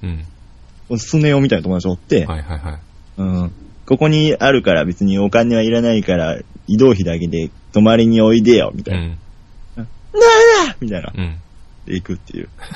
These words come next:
Speaker 1: <laughs> 連れてってはもらえんねんな。
Speaker 2: 連れてってはもらえる。
Speaker 1: うん。
Speaker 2: だってドラえもんおらんもん。
Speaker 1: <laughs> どういうこと？
Speaker 2: <laughs> 普通はそこで連れて行ってもらわれへんから、
Speaker 1: ああ。
Speaker 2: ドラえもんが愉快な道具出してくれたり、
Speaker 1: うん。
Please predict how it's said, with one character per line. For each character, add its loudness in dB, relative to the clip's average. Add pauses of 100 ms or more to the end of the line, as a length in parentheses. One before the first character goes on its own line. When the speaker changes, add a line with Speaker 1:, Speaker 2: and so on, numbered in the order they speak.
(180)
Speaker 1:
<laughs> -14
連 -6
れ -6
て -4
っ -8
て 0
は 4
も 0
ら 0
え -6
ん -6
ね -10
ん -16
な。 -14 (380)
Speaker 2:
連 8
れ 4
て 4
っ -2
て -2
は 0
も 0
ら 2
え -8
る。 -8
Speaker 1:
う -4
ん。 -6 (880)
Speaker 2:
だ -2
っ -4
て -8
ド -4
ラ 0
え -2
も -4
ん -2
お 0
ら 0
ん -4
も -6
ん。 -16
Speaker 1:
<laughs> -20
ど -8
う -
い -4
う -6
こ -8
と？ -10 (800)
Speaker 2:
<laughs> -8
普 -6
通 -8
は 0
そ -2
こ 2
で 2
連 0
れ 0
て 2
行 0
っ -20
て 2
も 2
ら 4
わ 2
れ 2
へ -4
ん -4
か -6
ら、 -4 (360)
Speaker 1:
あ -6
あ。 -12
Speaker 2:
ド -8
ラ -14
え -18
も -16
ん -14
が -6
愉 -2
快 -2
な -4
道 -2
具 -6
出 -6
し -14
て -8
く -6
れ -2
た -4
り、 -2
Speaker 1:
う -16
ん。 -18